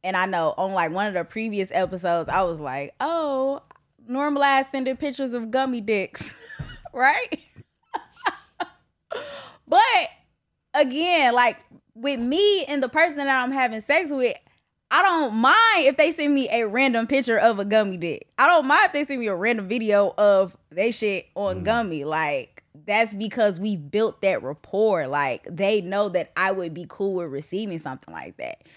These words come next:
Speaker 1: When it comes to motherfuckers you don't know, you don't know if they'll be cool with receiving it. Um,
Speaker 2: So how do you find out if a mu-, well,
Speaker 1: You ask.
Speaker 2: the motherfucker that you know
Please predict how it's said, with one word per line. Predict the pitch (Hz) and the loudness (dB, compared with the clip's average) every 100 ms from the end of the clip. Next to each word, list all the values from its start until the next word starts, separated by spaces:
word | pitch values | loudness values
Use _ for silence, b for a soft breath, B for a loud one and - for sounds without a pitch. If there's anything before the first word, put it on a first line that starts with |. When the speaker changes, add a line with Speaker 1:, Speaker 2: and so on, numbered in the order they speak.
| b - | b -8
Speaker 1:
When | 240 | -6
it | 285 | -4
comes | 349 349 | -4 -2
to | 254 | 0
motherfuckers | 285 277 240 | 2 2 -2
you | 262 | 0
don't | 220 202 | 0 4
know, | 269 | 2
you | 254 254 | 4 2
don't | 247 294 | 2 4
know | 262 285 | 4 2
if | 269 | 4
they'll | 262 | 0
be | 226 220 | 0 -4
cool | - 262 233 | -4 -4 -2
with | 180 | -4
receiving | 185 262 247 104 | -6 -4 -4 -8
it. | 82 - _ _ _ _ _ _ _ _ _ _ _ - | -14 -20 _ _ _ _ _ _ _ _ _ _ _ -10
Um, | 208 226 214 185 156 131 196 196 _ | -4 -2 -2 -4 -4 -8 -12 -16 _
Speaker 2:
So | 104 95 | -10 -8
how | 120 113 131 | -6 -4 -4
do | 123 | -4
you | 110 120 | -6 -8
find | 120 101 98 101 - - | -8 -8 -8 -8 -10 -10
out | 107 98 - _ | -10 -10 -14 _
if | 92 98 _ _ 87 | -14 -14 _ _ -20
a | |
mu-, | 90 87 - | -16 -16 -18
well, | 87 82 - - 104 _ _ - | -20 -16 -16 -18 -20 _ _ -8
Speaker 1:
You | 359 - - 698 605 | -6 -6 -8 -8 -6
ask. | 170 123 - _ _ _ _ _ _ | -6 -6 -12 _ _ _ _ _ _
Speaker 2:
the | 92 104 | -12 -8
motherfucker | 110 117 110 101 | -6 -6 -8 -8
that | 101 - | -12 -10
you | 98 | -10
know | 135 90 104 | -8 -10 -14